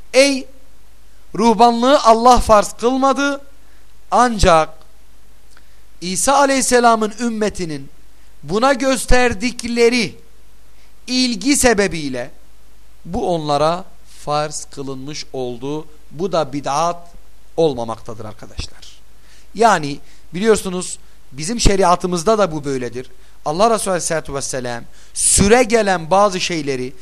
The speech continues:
şeriata muhalif olmadıkları, ha-, e, olmadıkları için bunları ikrar etmiştir veya bunlar karşısında sükut etmiştir.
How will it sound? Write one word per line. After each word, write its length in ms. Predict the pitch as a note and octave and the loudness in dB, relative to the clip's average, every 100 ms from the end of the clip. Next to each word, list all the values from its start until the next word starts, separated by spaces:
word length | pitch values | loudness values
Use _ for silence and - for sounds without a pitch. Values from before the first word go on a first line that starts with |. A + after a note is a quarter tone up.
| - - | -14 -8
şeriata 640 | - F#3 F#3+ F3+ F#3+ A#3 | 4 4 6 4 4 2
muhalif 460 | A3+ G3 G#3 G#3 A3 | 2 2 2 2 2
olmadıkları, 600 | A3+ G#3+ F#3 F3 E3 E3 | 2 0 -4 -4 -4 -4
ha-, 260 | C3 D3 | -4 -6
e, 240 | D3+ D#3+ D3+ | -4 -2 0
olmadıkları 680 | F#3+ G#3 F#3 F3 D#3 D#3 D3+ | 2 2 0 -4 -4 -2 -2
için 580 | D3+ C3+ F#3 G#3+ A3+ - - - - | -4 -2 0 2 0 -4 -12 -14 -12
bunları 640 | C3+ D3+ D3+ D3+ F#3 G3+ G3 - - | -10 -4 -2 0 2 0 -4 -14 -12
ikrar 400 | C#3 - D3+ F#3+ | -10 0 6 6
etmiştir 560 | G#3 G#3 G#3 - A3 A3 - - - | 6 2 2 2 2 -2 -6 -12 -4
veya 260 | D3+ E3+ D#3 | 0 0 0
bunlar 280 | E3 F#3 | -2 -2
karşısında 420 | F#3 E3+ E3 E3 G3 | 0 -4 -4 -8 -8
sükut 400 | F#3+ - G3+ G3+ | -8 -8 -6 -6
etmiştir. 540 | F3+ E3+ - E3 D#3+ | -6 -8 -10 -10 -10